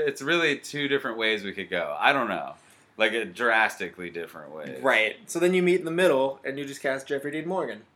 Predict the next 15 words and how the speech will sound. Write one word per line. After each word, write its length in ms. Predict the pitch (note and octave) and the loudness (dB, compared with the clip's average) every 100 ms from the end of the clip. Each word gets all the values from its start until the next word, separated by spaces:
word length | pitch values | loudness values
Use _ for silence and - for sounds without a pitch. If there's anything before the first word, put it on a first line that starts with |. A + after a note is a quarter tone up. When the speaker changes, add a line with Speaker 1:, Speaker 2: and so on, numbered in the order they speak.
| - | -14
Speaker 1:
Exactly. 640 | E2+ F2 E2+ E2 D#2 C#2 - _ _ - | -6 -2 -2 -4 -8 -10 -16 _ _ -4
Speaker 2:
No, 120 | D3 | 0
is 200 | C#3+ D#3 | 4 6
that, 260 | D#3+ E3 - | 6 6 4
is 180 | D#3+ D#3 | 2 4
there 180 | E3+ E3 | 4 4
any 380 | E3+ E3 D#3 | 2 -2 -4
Speaker 1:
I 100 | - | -8
think 160 | G#2 G#2 | -10 -6
that's 160 | G#2 G2+ | -6 -6
my 100 | F2+ | -6
go-to 360 | F2 F2 F2+ | -6 -6 -8
for 120 | E2+ D#2+ | -8 -10
a 60 | |
lot. 400 | C#2+ C#2+ F2 G2 | -8 -6 -6 -8